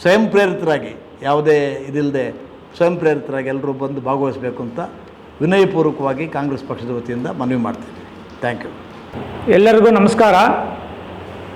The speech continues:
Speaker 2: ದಿನಾಂಕ ನಾಲ್ಕು ನಾಲ್ಕು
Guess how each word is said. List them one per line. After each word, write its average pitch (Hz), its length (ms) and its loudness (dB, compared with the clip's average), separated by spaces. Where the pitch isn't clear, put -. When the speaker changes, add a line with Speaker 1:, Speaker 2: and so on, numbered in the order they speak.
Speaker 2:
ದಿನಾಂಕ 240 360 6
ನಾಲ್ಕು 233 720 6
ನಾಲ್ಕು 214 500 4